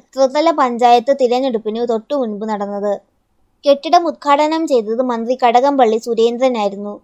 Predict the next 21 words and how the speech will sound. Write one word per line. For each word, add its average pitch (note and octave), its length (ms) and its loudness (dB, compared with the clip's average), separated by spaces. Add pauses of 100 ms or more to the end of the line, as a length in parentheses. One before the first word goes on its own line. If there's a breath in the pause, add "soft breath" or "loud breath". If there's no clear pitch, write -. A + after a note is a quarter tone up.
(440)
രണ്ടായിരത്തി D4+ 520 2
പതിമൂന്ന് D#4 540 0
പതിനാല് C4+ 520 2
സാമ്പത്തിക C4+ 560 -2
വർഷം C4 400 0
ആരംഭിച്ച A3+ 440 -2
പണി G#3+ 280 -6 (140)
കാലങ്ങളായി C#4+ 600 4
നീണ്ടുപോകുകയും B3+ 960 0 (100)
കഴിഞ്ഞ D4 300 2
ബ്ലോക്ക് C#4 420 2
പഞ്ചായത്ത് C4 520 2
ഭരണസമിതിയുടെ A#3+ 840 0
അവസാനത്തിൽ A3+ 600 -4
പണി B3 240 -2
പൂർത്തിയാക്കുകയുമായിരുന്നു. A3 1300 -2 (720)
ഇതോടെ D#4+ 360 4
വർഷങ്ങളായി D4 640 2
ആശുപത്രി C4+ 520 0
അനുഭവിക്കുന്ന A#3 720 0
സ്ഥലപരിമിതിക്ക് A3+ 880 -2